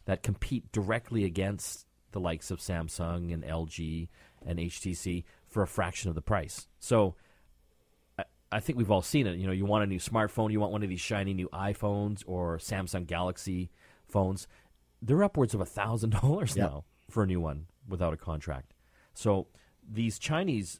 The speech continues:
Speaker 1: uh, smartphones, they're coming in just at a few hundred dollars, and you get most of the same bells and whistles.
Speaker 2: And you're seeing the price. And you know what, what, what's,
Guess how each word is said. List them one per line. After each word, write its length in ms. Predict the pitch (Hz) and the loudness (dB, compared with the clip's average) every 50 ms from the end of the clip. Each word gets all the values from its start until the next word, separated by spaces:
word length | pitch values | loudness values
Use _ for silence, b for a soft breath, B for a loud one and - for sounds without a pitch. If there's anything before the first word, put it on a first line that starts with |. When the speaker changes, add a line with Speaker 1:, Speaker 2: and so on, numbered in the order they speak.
| - | -10
Speaker 1:
uh, 380 | - 92 90 87 85 82 82 - | -8 -6 -4 -4 -2 -2 -4 -4
smartphones, 720 | - - 110 107 98 90 - - 92 90 92 104 - - - _ _ _ _ _ _ _ _ _ _ _ _ _ | -6 -6 -4 -2 -2 -2 -2 -4 -4 -4 -4 -6 -8 -12 -16 _ _ _ _ _ _ _ _ _ _ _ _ _
they're 100 | - 117 | -4 -2
coming 240 | - - 123 120 113 | -2 -2 -2 -2 -2
in 140 | 107 95 85 | -2 -4 -6
just 200 | - 98 - - | -8 -8 -6 -6
at 80 | 98 85 | -6 -6
a 40 | |
few 180 | - - 110 98 | -4 -2 -2 0
hundred 160 | 95 90 82 | 0 0 0
dollars, 360 | 85 90 92 95 85 64 - | 0 0 0 0 0 -2 -4
and 80 | 92 101 | -4 -4
you 60 | 104 | -4
get 260 | 101 - 139 123 - | -2 0 0 -2 0
most 440 | - 107 101 104 110 110 113 - - | -2 -4 -2 0 0 0 0 -2 -4
of 60 | 107 | -6
the 60 | 95 90 | -6 -4
same 280 | - - 98 95 92 | -4 -4 -4 -4 -2
bells 260 | 82 92 85 90 87 | -2 -2 -2 -2 -2
and 80 | 90 90 | -2 -4
whistles. 360 | 98 127 - 65 60 - - _ _ b b b b b b b b | -4 -4 -6 -10 -14 -16 -18 _ _ b b b b b b b b
Speaker 2:
And 320 | 143 160 156 147 127 - - - 185 180 - - | 8 10 10 10 6 4 -2 -12 -18 -14 -8 0
you're 240 | 135 113 139 160 151 | 6 10 12 12 12
seeing 260 | - - 180 185 180 | 12 12 10 12 10
the 80 | 147 | 8
price. 300 | - - - 143 147 139 | 6 6 8 8 8 8
And 160 | - 156 147 147 | 8 8 8 10
you 60 | 180 | 10
know 40 | 214 | 10
what, 180 | 233 226 - 139 | 10 8 6 4
what, 240 | 131 147 - - - - | 2 2 2 0 -6 -4
what's, 240 | - 127 131 - - | 0 0 0 0 -2